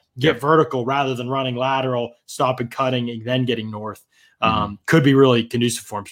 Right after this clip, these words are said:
Speaker 1: But we'll see what happens with him. But I do think that speaks to your point. If the Bucs need a running back and they love Javonte Williams, you'd love to trade down and still pick him in the second
Speaker 2: Yeah.
Speaker 1: round, but I don't know how low you could get and still get him because there's a
Speaker 2: That's
Speaker 1: lot
Speaker 2: a
Speaker 1: of
Speaker 2: great
Speaker 1: teams
Speaker 2: point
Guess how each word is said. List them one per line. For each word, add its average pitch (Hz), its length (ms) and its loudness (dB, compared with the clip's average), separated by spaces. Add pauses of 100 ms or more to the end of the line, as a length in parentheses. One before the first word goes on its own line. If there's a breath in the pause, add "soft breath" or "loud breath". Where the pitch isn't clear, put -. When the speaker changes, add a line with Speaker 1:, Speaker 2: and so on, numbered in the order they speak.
Speaker 1:
But 131 200 -2
we'll 156 100 4
see 165 160 4
what 131 100 6
happens 131 320 0
with 107 140 -10
him. 120 300 -4 (200 soft breath)
But 127 120 2
I 127 80 2
do 131 160 0
think 131 200 -2
that 123 160 -4
speaks - 300 -4
to 113 60 -10
your 127 140 0
point. 110 300 -10 (320)
If 117 200 -8
the 113 100 -4
Bucs 123 260 0
need 131 180 2
a 113 40 0
running 123 300 2
back 113 240 -2
and 117 100 -6
they 104 80 -8
love 143 380 2
Javonte 135 420 4
Williams, 143 460 2 (440 soft breath)
you'd 123 160 0
love 180 260 4
to 165 80 2
trade 185 280 6
down 180 300 4
and 151 160 -2
still 196 260 2
pick 220 240 0
him 170 120 0
in 160 60 -2
the 147 60 -4
second 185 300 -4
Speaker 2:
Yeah. 165 100 0
Speaker 1:
round, 170 260 0
but 139 120 -4
I 139 100 -2
don't 151 180 -4
know 156 120 -2
how 143 160 -2
low 139 180 0
you 143 180 0
could 135 140 -4
get 147 160 0
and 127 140 -4
still 135 180 -4
get 131 160 -2
him 120 100 -2
because 117 280 -6
there's 117 140 -8
a - 20 -6
Speaker 2:
That's 113 160 -2
Speaker 1:
lot 120 60 0
Speaker 2:
a 120 40 0
Speaker 1:
of 120 60 -6
Speaker 2:
great 143 140 6
Speaker 1:
teams 120 180 -2
Speaker 2:
point 151 240 2